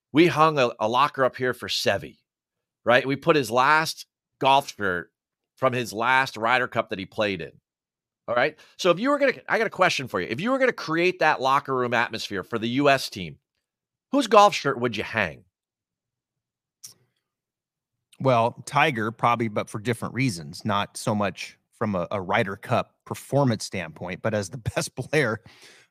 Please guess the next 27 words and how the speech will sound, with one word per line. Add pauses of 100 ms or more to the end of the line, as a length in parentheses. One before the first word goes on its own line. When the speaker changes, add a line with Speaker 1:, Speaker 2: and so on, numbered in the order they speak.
(160)
Speaker 2:
ever,
or
certainly
of
this
generation,
you
would, (160)
you
would (380)
probably
try
to
draw
on
Tiger (180)
because
they
all
love
him. (1200)
Speaker 1:
I
mean,
it,
that, (440)
to
me,